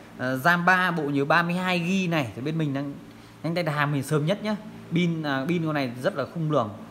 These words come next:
Đấy, pin Oppo A bảy này. Đấy, pin thì là rất là khủng. Màn hình thì là hơn sáu inch. Tràn viền, tai trâu, tai bò. Đấy, pin rất ok nhá. Máy màu gold, tặng kèm bạn một ốp dẻo luôn nhá. Con này thì bên mình đang bán cho bạn với giá là hai triệu ba trăm k,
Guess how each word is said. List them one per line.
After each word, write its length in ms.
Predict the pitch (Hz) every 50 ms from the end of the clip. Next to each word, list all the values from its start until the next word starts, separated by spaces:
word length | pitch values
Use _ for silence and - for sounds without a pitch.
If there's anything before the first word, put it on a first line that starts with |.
| - - - - - - - - - - - - -
Đấy, 280 | 113 113 113 117 117 113 98
pin 200 | 151 147 143 147
Oppo 340 | 143 156 160 143 131 117 117
A 80 | 123 131
bảy 140 | 139 127 101 92
này. 100 | 104 107 113 117 - 113
Đấy, 300 | 110 107 104 104 113 117 117 -
pin 180 | 127 131 135 127
thì 80 | 113 110
là 240 | 104 107 104 104 101 101 101 107
rất 80 | 139 -
là 60 | - -
khủng. 140 | - 160 113 - - - - - - - - - - - -
Màn 180 | 127 127 127
hình 200 | 127 151 147 139
thì 60 | 127 120
là 120 | 120 120
hơn 180 | 139 170 175 151
sáu 160 | - 131 151
inch. 140 | 180 180 - - - - - - - - - - -
Tràn 280 | - 147 131 127 131 135
viền, 260 | 143 156 143 120 107 - -
tai 200 | 139 143 147 143
trâu, 240 | 143 170 165 151 143
tai 160 | - 147 143
bò. 320 | 147 147 143 127 113 98 92 - -
Đấy, 200 | 107 107 117 120 113
pin 240 | 160 151 143 135 123
rất 140 | 117 175 -
ok 240 | 120 135 131 - 156 156 147 135 131
nhá. 120 | 147 156 139 - - - - - - - -
Máy 180 | 120 117 117 131
màu 200 | 147 151 143 131
gold, 240 | 139 165 180 175 139 - - - - - -
tặng 160 | - 135 101 110
kèm 220 | - 143 135 131 143
bạn 200 | 143 127 113 120
một 60 | 120
ốp 160 | 113 165 175 156
dẻo 240 | 143 160 139 104
luôn 160 | 107 127 143 151
nhá. 160 | 165 180 190 175 - - - - - - - - - - - - - -
Con 100 | 156 156
này 120 | 165 160
thì 100 | 143 139
bên 180 | 139 165 170 165
mình 140 | 165 156 147
đang 120 | 151 156 156
bán 160 | 156 127 117 135
cho 60 | 165
bạn 100 | 147 127
với 100 | 120 117
giá 120 | 120 117
là 60 | 123
hai 200 | 131 151 165 156
triệu 200 | 147 - 160 -
ba 160 | - 143 143 143
trăm 160 | - 143 143
k, 60 | -